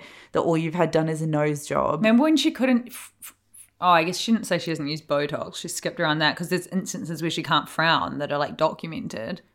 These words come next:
Speaker 1: I just think that it's, if she's creating this whole persona, and again, I feel bad for saying this 'cause I, like, she seems like a really <laughs> nice person, but if you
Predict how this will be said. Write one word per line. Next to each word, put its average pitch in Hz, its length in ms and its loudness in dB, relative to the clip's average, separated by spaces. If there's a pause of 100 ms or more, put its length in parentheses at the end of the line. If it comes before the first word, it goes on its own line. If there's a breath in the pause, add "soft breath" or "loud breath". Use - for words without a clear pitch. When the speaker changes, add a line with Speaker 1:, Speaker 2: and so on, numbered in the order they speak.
(160)
Speaker 1:
I 214 80 8
just 269 320 0
think 247 320 2
that 208 260 2
it's, - 460 -2 (160)
if 196 160 0
she's 214 200 0
creating 214 440 2
this 214 160 2
whole 202 240 4
persona, 196 500 0
and 165 140 2
again, 175 240 0
I 180 80 0
feel 202 160 -2
bad 190 320 8
for 185 100 -10
saying 170 360 0
this - 180 -4
'cause 175 180 -10
I, 180 180 -6 (200)
like, - 300 -6
she - 180 -10
seems 185 320 -6
like - 120 -10
a 180 40 -8
really 175 240 -2
<laughs> 170 120 -2
nice 170 160 -6
person, 185 540 8
but 156 220 4 (440 loud breath)
if 202 220 4
you 226 520 6